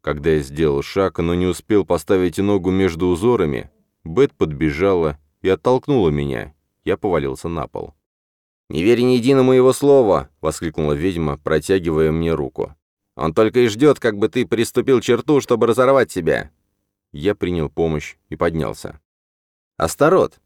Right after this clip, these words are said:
обратился к демону, что по-прежнему смотрел на свои когти. "Почему я должен тебе доверять?" "Ты просишь о помощи, я соглашаюсь и должен тебе еще что-то доказывать!" Он злостно усмехнулся, так что из костяных ноздрей повалил серый пар.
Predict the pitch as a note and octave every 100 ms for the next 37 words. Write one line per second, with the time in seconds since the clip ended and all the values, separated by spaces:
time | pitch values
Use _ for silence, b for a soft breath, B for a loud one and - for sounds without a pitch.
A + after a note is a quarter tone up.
0 | _ D2 D2+ E2 F#2 D#2+ D#2 D#2 G#2+ F#2
1 | B1 C#2 E2+ D#2+ D#2+ G2+ F2 E2 D#2 D#2
2 | D2 E2 E2 D2+ D#2+ D2 D2 - - -
3 | G1+ - _ _ _ - G2+ D#3+ F3+ F3
4 | F#3 D#3 D3+ E3 D3+ D#3 D3 E2 - _
5 | _ _ _ _ _ _ _ E2 D#2+ F#2+
6 | G2+ F#2 E2 D#2 F2 F#2 G2 - G2+ F#2+
7 | _ - F2+ F#2 F2+ E2 D2+ E2+ F#2+ E2+
8 | - _ - D2 D#2+ F#2 E2+ E2 E2 F2
9 | F2 F2 F2 - G2 F#2 E2 D#2 - G2
10 | G#2 G2 B1 - - _ _ - D2 C2+
11 | D#2+ D2+ C#2+ B1 C#2 A#1 - F2+ - -
12 | - E2 - D2+ D2 E2+ - F2 E2 -
13 | D#2 C#2+ C#2+ F2+ E2+ D2 D2 D#2 D2 D#2+
14 | D2 C#2+ C#2 A#1+ -